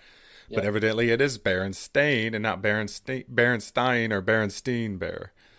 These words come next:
Speaker 2: Yeah.
Speaker 1: Um, we talked about the three C P O or C three P O's golden leg or the, the silver leg.
Speaker 2: Mm-hmm.
Speaker 1: Um, and then Kazam, not Sh-, not Shazam, but there was both movies. See, this one says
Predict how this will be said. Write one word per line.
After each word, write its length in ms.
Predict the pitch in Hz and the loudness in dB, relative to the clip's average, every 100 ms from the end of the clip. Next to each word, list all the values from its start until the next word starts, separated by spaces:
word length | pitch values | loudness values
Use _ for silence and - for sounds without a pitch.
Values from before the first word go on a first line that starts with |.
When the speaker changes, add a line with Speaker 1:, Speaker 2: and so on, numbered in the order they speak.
| - - | -20 -18
Speaker 2:
Yeah. 160 | 101 - - | -16 -16 -2
Speaker 1:
Um, 580 | 113 107 98 95 90 87 - _ _ _ _ _ _ _ | 2 4 2 0 -8 -12 -20 _ _ _ _ _ _ _
we 120 | 110 | -2
talked 280 | 110 135 127 | 4 4 4
about 180 | 131 123 | 2 0
the 60 | - | 0
three 220 | 123 120 | -2 -2
C 200 | - 113 | -2 -4
P 200 | 120 117 | 0 0
O 60 | |
or 180 | 113 117 | 2 0
C 220 | 110 160 | 0 0
three 220 | 156 147 131 | 0 0 0
P 200 | 127 120 | 2 4
O's 200 | 110 98 | 4 2
golden 400 | 107 107 107 98 | 2 2 2 0
leg 400 | 98 92 95 95 | 0 0 0 -2
or 100 | 98 | -2
the, 320 | 92 92 - | -2 -4 -6
the 140 | 117 101 | -4 0
silver 400 | - 120 104 95 | 2 2 2 0
leg. 420 | 85 73 82 - _ _ _ _ 113 | 0 -4 -8 -16 _ _ _ _ -18
Speaker 2:
Mm-hmm. 840 | 95 90 - _ _ _ _ - | -16 -18 -20 _ _ _ _ -2
Speaker 1:
Um, 340 | 117 107 104 98 | 2 4 4 2
and 140 | 110 | 0
then 80 | 107 | 0
Kazam, 460 | 120 104 113 113 104 | -2 0 2 4 2
not 240 | 107 92 | 0 0
Sh-, 120 | - - 107 107 _ - | -6 -10 -14 -16 _ -4
not 220 | 117 110 | -2 0
Shazam, 720 | - - 123 104 101 95 87 95 | 0 4 4 4 0 -2 -2 -2
but 120 | 101 | 2
there 100 | 120 | 2
was 180 | 110 95 | 2 4
both 280 | 131 127 | 6 6
movies. 320 | 120 123 101 - | 4 2 2 0
See, 100 | 120 | 0
this 180 | 131 | 0
one 100 | 143 | 0
says 360 | 120 113 107 - | -2 -2 -2 -6